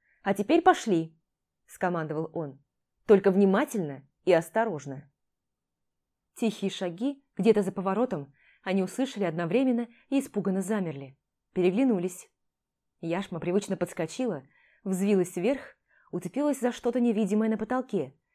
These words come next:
и, словно муха, распласталась между балками. Сомнительная маскировка, но в коридоре было достаточно темно,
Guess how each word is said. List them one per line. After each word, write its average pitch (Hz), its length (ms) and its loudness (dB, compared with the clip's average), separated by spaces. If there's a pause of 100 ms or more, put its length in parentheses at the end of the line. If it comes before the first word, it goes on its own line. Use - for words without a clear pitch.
и, 220 80 -2
словно 202 320 2
муха, 202 400 -2 (160)
распласталась 202 800 -2
между 185 260 -2
балками. 156 560 -6 (540)
Сомнительная 262 640 2
маскировка, 202 680 -2 (220)
но 202 120 2
в - 60 -6
коридоре 226 440 2
было 160 280 -4 (100)
достаточно 240 580 2
темно, 247 420 0